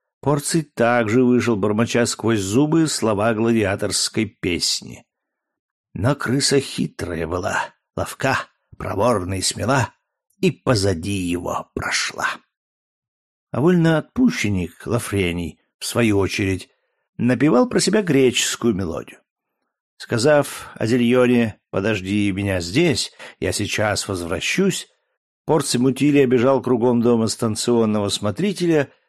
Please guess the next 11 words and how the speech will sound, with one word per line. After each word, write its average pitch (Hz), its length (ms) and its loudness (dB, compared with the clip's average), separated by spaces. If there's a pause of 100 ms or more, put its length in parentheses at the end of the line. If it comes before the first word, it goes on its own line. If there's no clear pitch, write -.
(120)
где - 160 0
действительно 107 800 0
находился 110 560 0
колодец, 113 680 0 (360)
откуда 208 320 -2
накачивали 120 560 0
воду 185 260 2
для 131 220 2
орошения 143 580 0
окрестной 117 640 -2
местности. - 720 -6